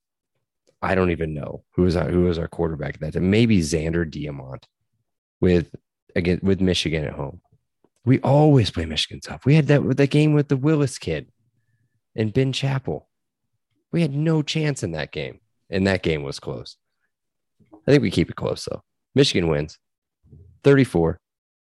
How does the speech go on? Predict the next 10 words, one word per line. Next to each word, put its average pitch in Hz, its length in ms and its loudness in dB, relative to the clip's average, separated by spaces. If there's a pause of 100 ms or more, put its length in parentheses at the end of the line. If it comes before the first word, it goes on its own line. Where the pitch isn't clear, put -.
(220)
I 90 120 0
U 90 160 2
twenty-four. - 540 -8 (1200)
Seth 92 240 -2
will 80 80 -6
put 85 140 -2
it 82 60 -2
on 80 80 -4
the 80 60 -6
poll. - 300 -12